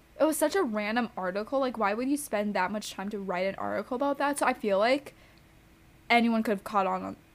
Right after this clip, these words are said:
to that, you know? Like, it's just weird for her to say that. She's like, "I wanted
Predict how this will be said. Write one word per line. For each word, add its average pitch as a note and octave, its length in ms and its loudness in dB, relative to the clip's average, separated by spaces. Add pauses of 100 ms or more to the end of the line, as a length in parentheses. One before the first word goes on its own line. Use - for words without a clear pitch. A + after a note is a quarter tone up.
(120)
to F#3 140 -4
that, - 260 -4
you G#3 100 -4
know? F#3+ 260 -2
Like, G#3 220 -6 (520)
it's A#3 120 -4
just A3+ 200 -10
weird G3+ 460 -4
for G3+ 140 -2
her G3 100 -2
to F3+ 140 -4
say - 260 -6
that. G3 180 -6
She's A3 220 -6
like, A#3+ 160 -4
"I A#3+ 140 4
wanted B3 340 2